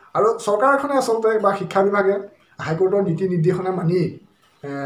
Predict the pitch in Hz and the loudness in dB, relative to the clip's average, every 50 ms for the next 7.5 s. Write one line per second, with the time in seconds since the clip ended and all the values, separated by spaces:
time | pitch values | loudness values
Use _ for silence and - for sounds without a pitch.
0 | 139 135 135 - 160 165 170 170 185 180 175 175 175 175 185 165 165 180 180 180 | -8 -8 -4 -2 -2 0 0 2 0 2 2 2 0 0 2 2 2 4 4 2
1 | 175 180 175 196 196 - - _ - - - - 156 160 175 165 170 196 202 214 | 2 2 0 -2 -2 -6 -12 _ -20 -20 -12 -4 -2 0 2 2 2 0 0 0
2 | 190 190 190 196 190 190 175 175 170 196 185 160 151 - 196 196 185 190 175 160 | -2 -2 0 0 0 2 2 2 0 0 -4 -2 0 0 2 2 2 2 2 0
3 | 170 196 196 185 170 170 160 190 190 180 185 185 180 - - - _ _ _ _ | 0 0 0 0 -2 -2 0 0 0 2 2 0 -2 -4 -10 -20 _ _ _ _
4 | - 120 202 220 247 254 254 240 233 240 240 254 247 247 254 277 - - - - | -4 -2 -2 -2 0 0 0 2 2 2 2 2 2 2 2 0 -2 -4 -12 -20
5 | _ _ _ _ _ _ _ _ _ _ _ _ - 160 170 170 185 170 156 - | _ _ _ _ _ _ _ _ _ _ _ _ -6 -4 -2 0 0 0 0 0
6 | - 127 123 - - - - _ - 147 180 190 220 220 226 208 196 196 202 202 | -2 -4 -8 -12 -14 -18 -18 _ -8 -4 -2 0 2 2 2 2 2 2 2 2
7 | 196 202 208 196 185 190 196 190 196 | 2 2 2 2 2 2 2 2 0